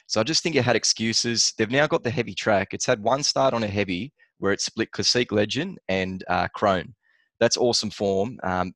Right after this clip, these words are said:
finally gets the heavy track again. I don't think the Hawks have come over here just sort of hoping for the best. I think they've identified the wet track,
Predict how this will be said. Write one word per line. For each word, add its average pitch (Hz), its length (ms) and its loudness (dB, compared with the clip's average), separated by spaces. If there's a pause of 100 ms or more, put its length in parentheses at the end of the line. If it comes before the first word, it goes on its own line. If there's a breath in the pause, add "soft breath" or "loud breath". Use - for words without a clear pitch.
finally 117 340 2
gets 107 220 0
the 101 80 -4
heavy 95 220 -2
track 98 260 -2
again. 95 380 -2
I 95 80 4
don't 117 180 0
think 131 220 -6
the 107 80 -8
Hawks 107 300 -2
have 98 100 -10
come 98 180 -4
over 92 160 0
here 92 320 -4 (340)
just - 200 -4
sort 101 160 -2
of 92 80 -6
hoping 98 280 -2
for - 120 -16
the 87 80 -6
best. 98 320 2
I 95 60 -4
think 117 180 -6
they've 120 160 0
identified 92 600 0
the 92 80 -8
wet 95 200 -4
track, 90 400 0